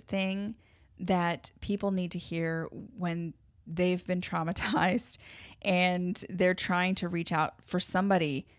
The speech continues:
to understand them, you know, trying to explain, "Hey, I, I wish I could be with you on Sunday morning. I wish that I could sit there and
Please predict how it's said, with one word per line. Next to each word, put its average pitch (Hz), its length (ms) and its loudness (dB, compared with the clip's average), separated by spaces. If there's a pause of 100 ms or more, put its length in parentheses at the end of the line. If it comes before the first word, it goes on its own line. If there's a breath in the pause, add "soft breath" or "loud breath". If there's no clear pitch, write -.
(180 soft breath)
to - 120 2
understand 175 600 0
them, 65 260 -10
you 185 160 0
know, 175 120 0
trying 190 380 0
to 185 140 -2
explain, 170 680 -4
"Hey, 180 400 0 (500 loud breath)
I, 175 180 -2
I 185 60 2
wish 180 280 4
I 196 80 6
could 180 160 -2
be 214 140 0
with 233 180 0
you 202 100 -2
on 175 120 0
Sunday 170 280 -2
morning. 151 360 -2
I 175 120 2
wish 196 320 4
that 185 140 2
I 180 80 6
could 180 200 -2
sit - 220 -6
there 165 420 2
and 170 360 -4